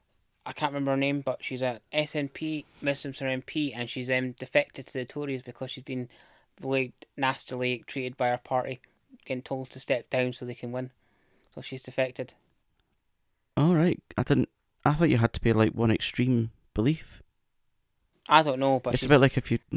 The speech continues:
Speaker 2: no, I'm no s-, I'm no football expert, but isn't that a bit like if you go from Hearts to Hibs?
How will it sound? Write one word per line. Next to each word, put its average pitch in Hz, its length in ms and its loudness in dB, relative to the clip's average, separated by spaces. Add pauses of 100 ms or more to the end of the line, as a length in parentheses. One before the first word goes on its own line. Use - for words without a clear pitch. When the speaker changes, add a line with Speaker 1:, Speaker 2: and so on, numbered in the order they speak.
(280)
Speaker 2:
no, 131 160 10
I'm 127 360 10
no 135 140 12
s-, - 240 -2
I'm 117 160 10
no 117 100 6
football 104 500 4
expert, 104 400 0
but 92 120 4
isn't 135 220 0
that 135 140 2
a - 40 -4
bit - 180 2
like - 100 0
if - 160 -6
you 113 80 -4
go - 120 -2
from - 240 -4
Hearts - 240 -2
to - 100 -8
Hibs? - 440 -6